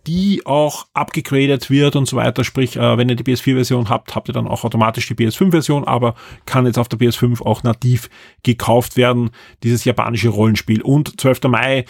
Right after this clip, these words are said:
The Legend of Zelda, Tears of the Kingdom für die Switch erscheint, das Action-Adventure, auf das sicher nicht alle da draußen, aber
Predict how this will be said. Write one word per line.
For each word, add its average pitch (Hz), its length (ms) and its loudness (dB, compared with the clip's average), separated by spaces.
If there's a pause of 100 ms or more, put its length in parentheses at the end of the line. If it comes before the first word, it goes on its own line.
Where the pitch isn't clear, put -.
(220)
The 120 60 2
Legend 123 300 2
of 117 100 -2
Zelda, 120 320 0
Tears 123 440 -4
of - 220 -12
the 117 80 -4
Kingdom 170 460 0
für 160 160 2
die 143 120 -2
Switch 214 320 -2
erscheint, 147 460 -2
das 135 80 -6
Action-Adventure, 123 920 0 (360)
auf 127 140 0
das - 420 -2 (340)
sicher 143 260 0
nicht - 260 -4
alle 180 220 0
da 180 60 0
draußen, 151 420 -2
aber 123 360 2